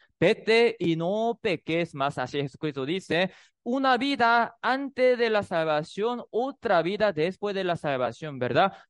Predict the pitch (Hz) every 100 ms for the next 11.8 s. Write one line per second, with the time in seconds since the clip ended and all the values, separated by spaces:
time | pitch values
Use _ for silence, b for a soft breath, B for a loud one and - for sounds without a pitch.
0 | - 196 196 180 160 190 208 233 233 _
1 | 208 226 - 147 131 143 143 135 156 175
2 | 240 233 _ _ _ 196 403 - 160 143
3 | 160 - 165 202 208 185 - 143 127 120
4 | 127 123 117 110 - _ _ _ _ _
5 | _ _ _ _ _ _ _ _ _ _
6 | _ _ _ _ _ _ _ 160 170 175
7 | 156 135 160 160 131 127 135 110 - _
8 | 139 135 156 147 127 - 135 127 - 117
9 | 110 110 120 117 _ _ _ _ _ _
10 | _ _ _ _ _ _ _ _ _ 135
11 | 131 135 127 123 - 113 -